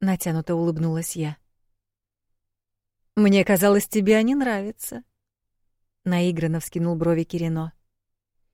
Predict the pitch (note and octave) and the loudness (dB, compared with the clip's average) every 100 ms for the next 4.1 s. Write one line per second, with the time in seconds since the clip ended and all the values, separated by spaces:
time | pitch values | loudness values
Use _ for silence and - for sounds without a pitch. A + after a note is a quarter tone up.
0 | _ _ _ _ _ _ _ _ _ _ | _ _ _ _ _ _ _ _ _ _
1 | _ _ _ _ - G3+ G3 G#3 G#3 G3 | _ _ _ _ 2 4 4 4 6 4
2 | F#3+ F#3 - F#3 F#3 F#3 F#3 F#3 G#3 D#3 | 4 2 2 4 4 2 2 2 0 0
3 | E3 F3 E3+ F3+ E3+ F3 E3+ F3 - G3 | -2 -2 -2 -2 0 2 0 -2 -4 -6
4 | - | -8